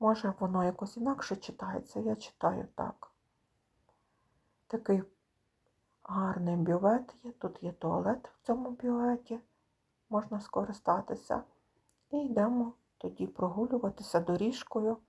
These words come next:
по парку Пантелеймона. Ось такі качечки є. Доріжка гарна, впорядкована.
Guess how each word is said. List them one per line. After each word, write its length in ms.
по 120
парку 460
Пантелеймона. 960
Ось 200
такі 340
качечки 680
є. 340
Доріжка 500
гарна, 420
впорядкована. 960